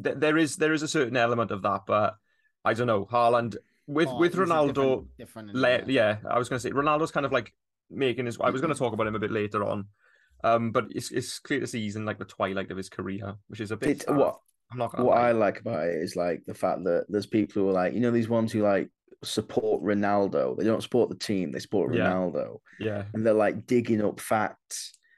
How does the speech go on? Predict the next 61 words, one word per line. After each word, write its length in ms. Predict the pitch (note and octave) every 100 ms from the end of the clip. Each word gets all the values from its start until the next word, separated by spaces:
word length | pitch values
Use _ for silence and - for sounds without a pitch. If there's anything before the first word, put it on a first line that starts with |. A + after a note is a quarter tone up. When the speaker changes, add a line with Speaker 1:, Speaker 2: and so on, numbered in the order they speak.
| _ _ -
Speaker 3:
about 340 | F#2+ G2+ D2+
him. 140 | E2+
Like, 140 | E2 D#2+
"Oh, 180 | A2+ G#2+
do 60 |
you 60 | G#2
remember 140 | G#2+ G#2+
that 120 | G2
season, 320 | A2+ G#2 G#2
though, 140 | G#2 G2
when 120 | G2
he 60 | G2
got, 100 | F#2+
like, 160 | F#2
six 340 | - A2+ F#2 -
against 300 | G2 F#2+ -
Getafe 560 | G2+ A2 G2+ - G2+
or 60 | F#2+
something?" 420 | G2+ F#2+ - A2 - -
Speaker 1:
<laughs> 380 | B2+ - - -
Speaker 3:
Like, 140 | G#2
you 160 | A2+ B2+
know, 120 | B2+
like, 120 | B2
when 140 | A2+ -
Pele, 480 | - C3 A#2 F2+ E2+
like, 400 | E2+ E2+ - - _ _ _ _
Pele 280 | - C3 A#2
just 180 | F#2+ G2
invents 440 | G#2+ G2 G2+ G2 -
goals 320 | G#2 G#2 G2+
that 100 | -
he 40 |
scores 260 | - - A#3
Speaker 1:
Yeah, 180 | A3 -
Speaker 3:
whenever, 160 | F3+ A3
Speaker 1:
I'm 60 |
sorry, 460 | - B3 B3+ G3+ B2
Speaker 3:
whenever 120 | G2 F#3+
Speaker 1:
Pele. 260 | G3+ G3+ C#3
Speaker 3:
gets 160 | -
near 240 | B2 A2+ C3
Speaker 1:
No, 120 | F3 B2+
Speaker 3:
him. 100 | -
Speaker 1:
there 180 | D#3+ E3
is 140 | E3+ D#3+
no 300 | E3+ F#3+ G3
Speaker 3:
That's 100 | D#3+
Speaker 1:
way 320 | F3+ B2 G#2+
Speaker 3:
<laughs> 60 | -
Speaker 1:
Pele 360 | D3+ C3 C3
scored 300 | B2+ C#3 A#2+
a 40 | A#2
thousand 460 | - A#2+ A2 A2+
goals. 420 | A2 G#2+ G#2 - -
I 140 | B2
am, 200 | A#2+ B2 -
I 120 | B2
am. 120 | A#2
Speaker 3:
Yeah, 120 | G2+ F2
yeah. 280 | E2 D2+